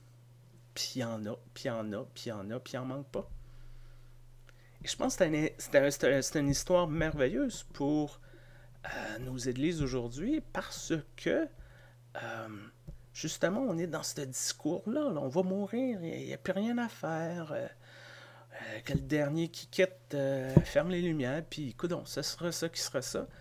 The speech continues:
Et il y a peut-être un appel ici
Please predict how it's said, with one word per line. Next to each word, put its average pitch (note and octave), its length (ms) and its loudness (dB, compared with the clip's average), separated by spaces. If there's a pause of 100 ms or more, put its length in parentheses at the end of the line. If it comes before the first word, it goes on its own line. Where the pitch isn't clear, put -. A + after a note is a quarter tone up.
(720)
Et G3+ 300 2 (1600)
il - 40 -16
y - 20 -6
a B2+ 40 -6
peut-être C4+ 340 2
un F3+ 100 2
appel F3 500 2
ici - 480 -2